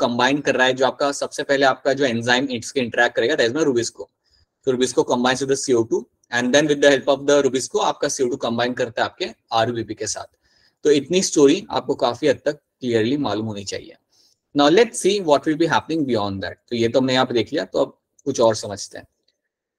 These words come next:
तो एक चीज याद रखना कि let me tell you one thing first of all, कि आपके planet पे you know what is the equator।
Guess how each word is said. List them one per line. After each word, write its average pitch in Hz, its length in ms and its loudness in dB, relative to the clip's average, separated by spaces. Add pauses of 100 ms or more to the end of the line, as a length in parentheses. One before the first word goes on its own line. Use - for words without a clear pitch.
(720)
तो 190 80 4
एक 180 200 6
चीज 330 180 6
याद 175 200 6
रखना 123 260 0 (640)
कि 208 460 0 (1500)
let 139 320 -2
me 170 140 -2
tell 139 180 4
you 147 160 0 (140)
one 123 260 -4
thing 131 240 -6
first 123 220 -8
of 113 160 -10
all, 107 140 -4 (2250)
कि 139 80 -4 (140)
आपके 127 240 0
planet 127 560 0
पे 104 140 -2 (920)
you 147 180 2
know 160 120 6
what 123 140 4
is 131 80 2
the 123 100 4
equator। 98 340 -6